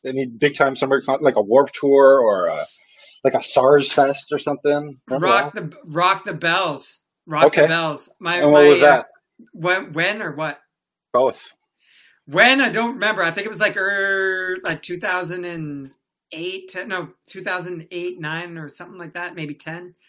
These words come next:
Speaker 1: Mm-hmm.
Speaker 2: Um, between that area and, like, was that Molson Amphitheater? That was pretty dope.
Speaker 1: Oh, yeah.
Speaker 2: Uh,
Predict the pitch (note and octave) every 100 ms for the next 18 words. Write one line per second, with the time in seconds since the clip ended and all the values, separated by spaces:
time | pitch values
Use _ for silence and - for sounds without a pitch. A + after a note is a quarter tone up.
0 | _ _ B2 C#3 D3+ D3 D3 D3+ D3 D3
1 | C#3 C3 _ D#3+ D#3+ F#3 E3+ D#3 D#3+ E3+
2 | F3 F#3 F#3 E3+ D#3+ D3 D3 F3 - E3+
3 | E3 F3+ E3 D3+ D#3 - F#3+ F#3 G3+ D#3+
4 | D3+ E3 F3+ D#3 - F3+ E3+ D#3+ D#3+ F4+
5 | _ _ _ - E3 F3+ D3+ D3 D3+